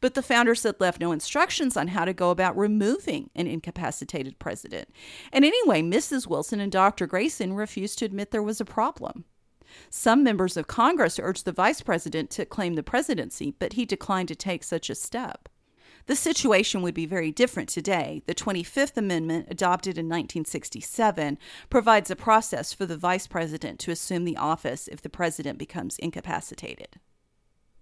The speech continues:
But with no one else to do it, Edith Wilson seems to have made many critical decisions herself,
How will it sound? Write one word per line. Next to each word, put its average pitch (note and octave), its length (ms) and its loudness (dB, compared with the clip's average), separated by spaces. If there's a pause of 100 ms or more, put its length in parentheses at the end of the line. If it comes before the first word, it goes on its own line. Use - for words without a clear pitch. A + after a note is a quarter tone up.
(840)
But A#3 260 8
with A3 160 0
no A#3 100 4
one A#3+ 120 6
else G#3 220 4
to G3+ 80 -2
do C4+ 280 6
it, F3+ 300 8
Edith A3+ 340 2
Wilson A#3+ 320 4
seems G3 300 -2
to G3+ 100 -2
have F3+ 80 -2
made F#3 260 -2
many G3 220 -2
critical F3+ 420 -4
decisions E3+ 600 -6
herself, - 640 -4